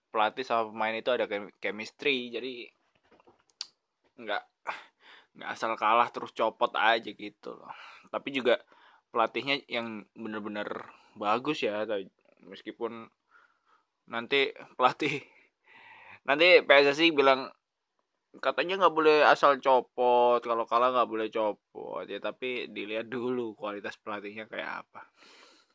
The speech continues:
Kalau R D sih setuju aja sih. Atau dia juga bisa bikin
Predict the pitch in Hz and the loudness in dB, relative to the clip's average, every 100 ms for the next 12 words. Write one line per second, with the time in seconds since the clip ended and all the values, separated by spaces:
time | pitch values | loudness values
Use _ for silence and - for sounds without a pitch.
0 | _ _ _ _ _ _ _ _ _ _ | _ _ _ _ _ _ _ _ _ _
1 | _ _ - - - - - 113 113 - | _ _ -20 -20 -20 -16 -6 -2 0 -2
2 | 113 117 120 127 139 139 - - - 87 | -4 -4 -6 -8 -10 -14 -16 -20 -20 -14
3 | - - 107 - 143 _ _ _ _ _ | -10 -10 -12 -16 -18 _ _ _ _ _
4 | _ _ _ _ _ _ - - - _ | _ _ _ _ _ _ -20 -20 -20 _
5 | 165 165 160 156 156 147 139 127 - 123 | -6 -2 -2 2 8 8 6 2 2 2
6 | 117 117 131 127 123 120 | 2 -2 -4 -4 -8 -12